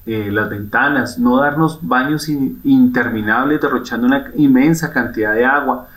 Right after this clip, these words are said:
aprovechar y organizar los viajes en auto, cuando varias personas pueden ir al mismo lugar y a la misma hora, sacrificando un poco de independencia y autonomía,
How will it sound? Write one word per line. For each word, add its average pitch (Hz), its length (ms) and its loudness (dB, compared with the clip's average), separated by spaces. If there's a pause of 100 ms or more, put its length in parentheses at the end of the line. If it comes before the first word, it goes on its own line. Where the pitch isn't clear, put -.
aprovechar 127 640 0
y 156 60 4
organizar 139 520 0
los 120 160 -2
viajes 127 380 -2
en 101 180 -6
auto, 143 400 -2 (640)
cuando 110 300 0
varias 113 300 0
personas 117 520 -6 (220)
pueden 143 400 2
ir 123 240 2
al 113 200 0
mismo 117 280 0
lugar 107 360 0
y 120 60 0
a 113 40 0
la 110 120 -4
misma 113 400 -2
hora, 117 280 -2
sacrificando 120 840 -4
un 139 120 -6
poco 151 320 -2
de 151 60 0
independencia 127 800 -4
y 160 100 2
autonomía, 165 800 0